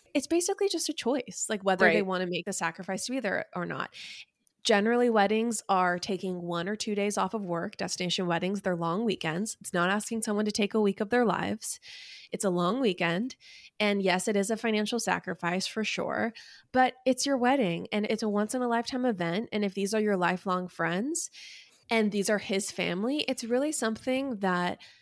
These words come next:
Speaker 1: you know, ultimately it's just their choice as adults, whether they're willing to make the sacrifice to go to. And additionally, if, like you said, like, these are people who take trips,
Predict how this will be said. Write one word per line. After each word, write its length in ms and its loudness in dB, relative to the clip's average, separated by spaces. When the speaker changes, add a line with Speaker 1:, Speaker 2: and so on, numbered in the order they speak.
Speaker 1:
you 100 4
know, 180 6
ultimately 580 0
it's 180 -4
just 180 -2
their 160 2
choice 340 -2
as 180 -4
adults, 460 -2
whether 240 0
they're 400 -2
willing 360 -2
to 100 -2
make 200 -2
the 100 -2
sacrifice 580 0
to 120 -4
go 200 0
to. 280 -2
And 200 2
additionally, 720 2
if, 160 -2
like 160 2
you 100 -4
said, 240 2
like, 140 0
these 140 -2
are 60 0
people 300 -2
who 80 0
take 300 -2
trips, 520 -2